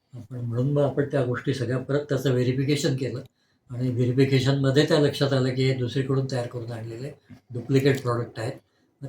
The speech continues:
त्याच्यावरती आपण त्याच्यात कोर्टात केस केली. तिथे पण आपण हायकोर्टापर्यंत लढलो. हायकोर्टाच्या चक्रा मारत आपल्या इथल्याच्या, आपल्याला माहिती आहे एकदा कोर्टात गेल्यानंतर लगेच काही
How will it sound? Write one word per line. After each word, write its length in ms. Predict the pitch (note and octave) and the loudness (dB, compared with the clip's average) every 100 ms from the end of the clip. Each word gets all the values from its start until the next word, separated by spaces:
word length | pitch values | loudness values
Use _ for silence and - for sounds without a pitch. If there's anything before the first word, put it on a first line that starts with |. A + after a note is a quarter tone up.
| - | -6
त्याच्यावरती 560 | C3 B2 D3 D3+ D3 D#3+ | -4 4 6 6 8 8
आपण 320 | D3 D3 C3+ | 8 4 2
त्याच्यात 260 | C3+ C#3 - | 2 2 0
कोर्टात 280 | C3+ B2 C3 - | -2 2 0 2
केस 200 | C3 - | 0 0
केली. 200 | A#2+ G#2+ - _ _ _ _ _ _ - | -4 -4 -10 _ _ _ _ _ _ -14
तिथे 200 | A#2 C#3 | -6 -2
पण 200 | D3 D#3 | 2 4
आपण 280 | C#3+ C#3+ C#3 C3+ - _ C3+ | 4 2 0 -2 -14 _ -6
हायकोर्टापर्यंत 760 | C3+ C#3 C3+ C#3+ C#3 C#3+ C3+ C#3 | -2 4 6 6 4 4 2 2
लढलो. 460 | B2+ A#2+ A2+ C3+ - _ _ _ _ - | 2 2 0 -4 -6 _ _ _ _ -10
हायकोर्टाच्या 600 | B2+ B2+ C3 C3+ C3 C3+ | -6 0 2 2 2 2
चक्रा 300 | C3+ B2 C3 | 2 0 0
मारत 340 | B2 B2+ C3 C3 - B2+ | 0 0 0 -2 -6 -12
आपल्या 280 | B2 C3 | -8 -4
इथल्याच्या, 680 | A#2+ A#2 C3+ C3 C#3 C3 B2 A2+ - _ _ _ _ D3+ | -4 0 2 2 0 0 0 -4 -12 _ _ _ _ -10
आपल्याला 340 | B2 C#3 C#3 | 0 4 6
माहिती 320 | C3 C3+ C#3 | 8 8 6
आहे 80 | B2+ | 4
एकदा 260 | A#2+ C3 B2 | 2 0 0
कोर्टात 360 | C3+ A#2+ C3+ C3 | 0 0 2 2
गेल्यानंतर 520 | C3 C3+ C3 B2 C3 | 2 4 2 0 -2
लगेच 360 | A#2+ B2 C3 - | -2 0 0 2
काही 260 | C3+ C3 | 2 2